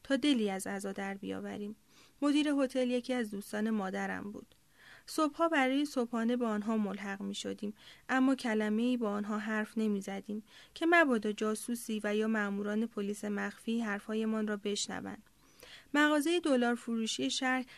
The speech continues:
که روبروی ایستگاه هیسان بود، مشتری‌های زیادی داشت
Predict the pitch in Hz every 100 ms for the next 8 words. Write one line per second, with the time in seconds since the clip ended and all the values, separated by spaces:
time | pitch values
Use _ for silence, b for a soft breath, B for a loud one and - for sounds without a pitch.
0 | B - 247 233 240 240 240 254 294 285
1 | 226 - - 247 277 240 208 - 233 220
2 | 208 214 214 208 - 208 202 208 220 240
3 | 202 190 196 202 185 190 196 -